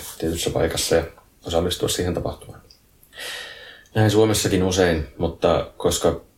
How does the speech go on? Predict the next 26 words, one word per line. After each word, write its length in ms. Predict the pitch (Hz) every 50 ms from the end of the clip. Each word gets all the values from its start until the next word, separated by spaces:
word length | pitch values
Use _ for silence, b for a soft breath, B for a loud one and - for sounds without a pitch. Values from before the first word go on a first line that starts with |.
| _ -
harrastajaa 580 | - 95 87 87 87 - 78 82 87 80 78
on 80 | 78 80
täällä 280 | 80 80 82 73 76 78
niin 160 | 78 76 78
harvassa, 540 | 82 82 87 82 - 80 80 - - 95 - - - - _ -
niin 180 | 85 76 76
täällä 240 | 78 78 78 78 78
on 180 | 78 76 71 - -
semmonen 600 | - - 76 76 76 73 73 73 71 - - - -
erillinen 400 | 87 87 82 80 80 78 78 82
oikeus, 380 | 78 78 78 78 82 82 80
että 200 | 80 78 - 80
voi 160 | 80 76 78 80
ajaa 240 | 76 - 80 80
myös 460 | 80 80 80 78 78 - - - - - -
itse 400 | 85 80 - - - - - - -
ihan 320 | 113 - 82 80 - - - _ _ _ _ _ -
itse 220 | 90 85 - - -
suunnittelemansa 760 | - 113 104 92 87 - - 82 80 76 76 76 76 78 73
reittiä 360 | 78 71 73 - - - 73
koska 360 | 73 - - 73 69 - 80 -
tahansa. 520 | 87 82 82 73 71 71 - - B B B B B B B B -
Pitää 200 | - 76 78 78
vaan 180 | 80 80 82 87
ilmoittaa 380 | 87 80 78 76 - - -
sitten 380 | - - - - - - -